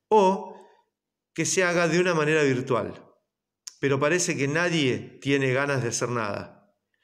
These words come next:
Nadie tiene ganas de solucionar esto. Y nosotros necesitamos, con suma urgencia, poder realizar cualquiera de estos dos trámites.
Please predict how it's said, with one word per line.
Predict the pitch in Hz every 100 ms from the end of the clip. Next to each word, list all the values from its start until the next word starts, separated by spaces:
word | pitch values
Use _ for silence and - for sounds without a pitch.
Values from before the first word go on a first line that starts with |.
| _ _ _
Nadie | - 160 180 190
tiene | 180 170 175 165
ganas | 151 165 156
de | 131
solucionar | 139 127 123 131 131
esto. | 113 - - 92 _ _ _ _ _ _ _ _ _ _
Y | 151 131
nosotros | 135 - 160 160 139 - - - _
necesitamos, | 139 135 143 131 139 135 147 120 107 101 - - _ _ _
con | 135 131
suma | - 196 175
urgencia, | 135 - 165 160 147 110 - - -
poder | 156 151 170
realizar | 180 156 131 - 160 160 - - -
cualquiera | 156 156 151 156 247 220
de | 160
estos | 151 151 135
dos | 135
trámites. | 135 110 101 95 107 -